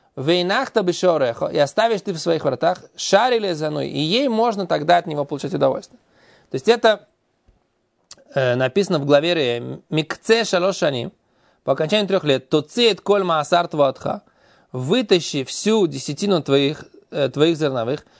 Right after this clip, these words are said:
«бешана аги», в этот год, «вейнахта бешореха», и оставишь в своих вратах. То есть оставлять, там не написано «дашь», написано там «оставишь». О чем идет речь? Это идет речь о том, что у тебя есть формат оста-, отделения десятины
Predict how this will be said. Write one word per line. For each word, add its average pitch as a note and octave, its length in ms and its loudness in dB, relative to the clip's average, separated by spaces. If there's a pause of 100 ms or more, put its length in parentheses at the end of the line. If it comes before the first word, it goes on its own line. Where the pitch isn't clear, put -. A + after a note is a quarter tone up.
(220)
«бешана E3 580 0
аги», C3 220 -4
в A#2+ 60 -2
этот E3+ 240 0
год, E3 260 0
«вейнахта E3+ 680 0
бешореха», E3 480 -2
и - 20 2
оставишь G3+ 320 -2
в - 40 -12
своих E3 180 -2
вратах. C#3 340 -4 (640)
То - 40 -20
есть - 120 -4
оставлять, F3+ 680 4
там G#3 120 2
не A3+ 100 -2
написано F#3+ 500 0
«дашь», D#3+ 360 4
написано F#3+ 320 -6
там F3 160 2
«оставишь». D3+ 540 -2 (380)
О C3+ 100 -4
чем G#3+ 220 2
идет F#3+ 180 -2
речь? E3+ 260 0
Это F3+ 180 0
идет G3 240 0
речь A#3+ 220 0
о A#3 80 -2
том, C4+ 300 -2
что F3+ 260 -2
у F#3+ 60 -8
тебя F#3 240 0
есть A#3 160 -2
формат G3+ 600 0
оста-, D#3+ 320 -4
отделения E3 760 0
десятины E3 720 -4